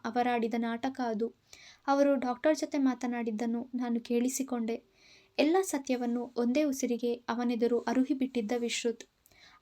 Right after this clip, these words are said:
ಅವನ ಮುಷ್ಟಿ ಬಿಗಿಯಿತು. ತಾನು ಅವರ ಮೇಲಿಟ್ಟ ಪ್ರೀತಿಯನ್ನು ದುರುಪಯೋಗಪಡಿಸಿಕೊಂಡರಲ್ಲ.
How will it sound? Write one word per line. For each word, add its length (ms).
ಅವನ 280
ಮುಷ್ಟಿ 340
ಬಿಗಿಯಿತು. 800
ತಾನು 320
ಅವರ 220
ಮೇಲಿಟ್ಟ 460
ಪ್ರೀತಿಯನ್ನು 800
ದುರುಪಯೋಗಪಡಿಸಿಕೊಂಡರಲ್ಲ. 1400